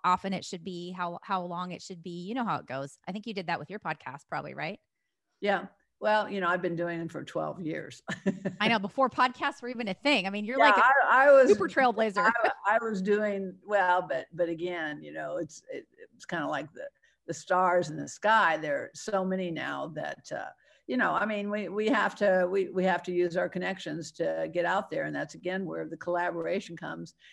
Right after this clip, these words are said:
Speaker 2: And that's where Women Connecting for Good is, women supporting other women. Uh,
Speaker 1: Mm-hmm.
Speaker 2: but let's talk about, a little bit about women, because
Speaker 1: Okay.
Speaker 2: again, you, you, you talk about adversity, but you also talk about business. You know, you've been very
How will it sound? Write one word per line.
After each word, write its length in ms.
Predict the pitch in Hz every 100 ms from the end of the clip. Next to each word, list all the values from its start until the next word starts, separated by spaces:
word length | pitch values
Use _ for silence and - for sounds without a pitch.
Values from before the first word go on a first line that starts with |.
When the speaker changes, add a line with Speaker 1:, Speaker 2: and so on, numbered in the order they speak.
| _ -
Speaker 2:
And 100 | 190
that's 200 | 185 185
where 80 |
Women 240 | 180 170 175
Connecting 460 | 170 170 - - -
for 100 | -
Good 240 | 156 185 190
is, 260 | 147 160
women 300 | 160 160 165 165
supporting 480 | 165 151 156 143
other 200 | 127 135
women. 480 | 147 180 208 185 - - _
Uh, 40 | 170 170 185
Speaker 1:
Mm-hmm. 80 | 175
Speaker 2:
but 80 | 196
let's 180 | 269 -
talk 220 | 370 330
about, 240 | 240 233 214
a 100 | 220 -
little 220 | 220 208
bit 160 | 180
about 280 | 135 151 -
women, 280 | 156 - - -
because 460 | 165 156 185 170 202
Speaker 1:
Okay. 80 | - -
Speaker 2:
again, 500 | 180 196 190 170 170
you, 240 | 190 208 139
you, 280 | - 202 185 _
you 160 | - 180
talk 320 | 175 208 208
about 240 | 180 151 147
adversity, 640 | 165 175 190 196 156 147
but 200 | 147 -
you 160 | 190 185
also 420 | 196 202 175 160
talk 460 | - 170 165 160
about 380 | 160 156 131 -
business. 440 | 170 202 196 - - _ - -
You 100 | 214
know, 60 | 190
you've 220 | 208 226
been 180 | 208 185
very 220 | 180 165